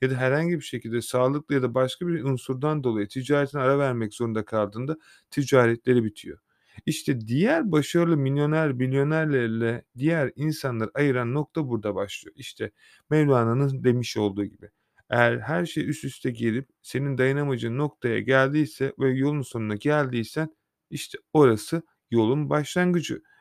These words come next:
Ve gerçekten o sözü ben de ticaretimde en zor zamanımda aklıma hatırlattım ve öyle de böyle de bu yola neden çıktığımı çok iyi hatırlıyorum ve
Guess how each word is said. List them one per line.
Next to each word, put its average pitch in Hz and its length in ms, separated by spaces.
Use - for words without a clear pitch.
Ve 156 60
gerçekten 170 640
o 175 140
sözü 117 360
ben 156 260
de 131 160
ticaretimde 120 580
en 156 140
zor 107 200
zamanımda 113 540
aklıma 110 340
hatırlattım 147 640
ve 147 400
öyle 151 340
de 117 120
böyle 107 320
de 104 180
bu 156 60
yola 135 240
neden 120 300
çıktığımı 120 400
çok 139 260
iyi 117 100
hatırlıyorum 113 600
ve 120 380